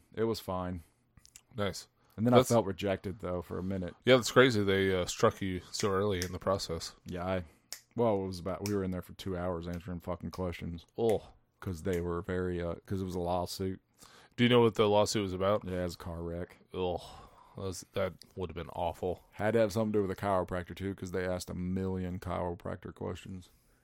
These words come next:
Speaker 1: "When's the last time you went to the chiropractor? How many times has this happened? Blah, blah, blah. Do you believe in chiropractic medicine?"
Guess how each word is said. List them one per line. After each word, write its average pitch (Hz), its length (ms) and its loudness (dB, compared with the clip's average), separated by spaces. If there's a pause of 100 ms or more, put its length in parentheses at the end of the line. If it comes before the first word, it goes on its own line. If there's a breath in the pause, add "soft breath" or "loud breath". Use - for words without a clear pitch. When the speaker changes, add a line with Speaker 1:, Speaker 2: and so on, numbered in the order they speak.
(360)
Speaker 1:
"When's 175 160 0
the 165 60 6
last 160 220 6
time 156 140 2
you 147 60 0
went 147 140 -2
to - 60 -16
the - 40 -20
chiropractor? 98 760 0
How 110 80 -2
many 127 200 -2
times 123 280 -2
has 120 160 -10
this - 20 -6
happened? 95 240 -4
Blah, 113 140 0
blah, 117 160 -6
blah. 107 300 0
Do 87 120 -8
you 95 120 -4
believe 95 340 -4
in 123 100 -2
chiropractic 117 680 -4
medicine?" 95 520 -4